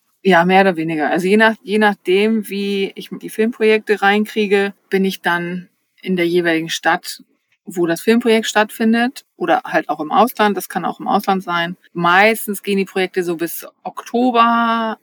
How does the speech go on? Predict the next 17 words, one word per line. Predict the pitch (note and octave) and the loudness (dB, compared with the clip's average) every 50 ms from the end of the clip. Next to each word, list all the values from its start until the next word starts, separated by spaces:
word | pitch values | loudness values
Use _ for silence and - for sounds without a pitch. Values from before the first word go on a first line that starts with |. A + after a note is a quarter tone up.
| _ - | _ -6
manchmal | G3 F#3+ F#3 F#3 F#3+ F#3 | -2 -2 0 0 -2 -2
noch | F3 E3 D#3+ | -4 -4 -6
bis | - - E3 - | -8 -10 -12 -12
November, | E3 D#3+ D3+ F3+ G3 G#3 G3+ G3+ G3 F#3+ F#3+ F#3+ - | -12 -6 -2 0 2 2 2 2 2 2 2 0 -2
manchmal | - - F3 F#3 F3+ - F3+ E3 | -2 -2 -2 -2 -2 -2 -6 -6
sogar | D#3 D#3+ D3+ C#3 | -6 -8 -10 -12
bis | C#3+ C#3+ - | -14 -10 -4
Weihnachten. | - E3 F#3 G3 G3+ G3+ G3 - - - F#3+ F#3 F#3+ G3 - - - - - _ _ _ _ _ _ _ _ _ _ _ _ _ _ | 0 2 2 4 2 2 0 -4 -8 -10 -8 -8 -8 -10 -12 -18 -20 -20 -20 _ _ _ _ _ _ _ _ _ _ _ _ _ _
Und, | _ E3+ F#3 F3+ F3 F3 E3+ E3+ E3+ E3 E3+ E3+ - - - - | _ 2 4 4 4 2 0 0 -2 -4 -6 -6 -8 -10 -8 -6
äh, | - E3 D#3 | -4 -2 -2
ich | D3+ - | -2 0
versuch | - G#3 F3 F3+ G#3+ G#3 - | 2 4 4 4 4 2 2
aber | F3+ F3 E3+ D#3 | 0 0 0 0
immer | E3+ F3 E3+ E3+ | 0 0 0 0
so | F3 | -2
im | D#3 D#3+ | -2 -4
Oktober | D3 D3+ - - - - - A3+ A3+ G#3+ G#3 G#3 G3 G3 G3 F#3+ F#3+ F#3+ F#3 F#3 F3 - | -4 -6 -6 -8 -6 -2 2 2 4 4 6 4 4 4 4 4 2 2 0 -2 -4 -6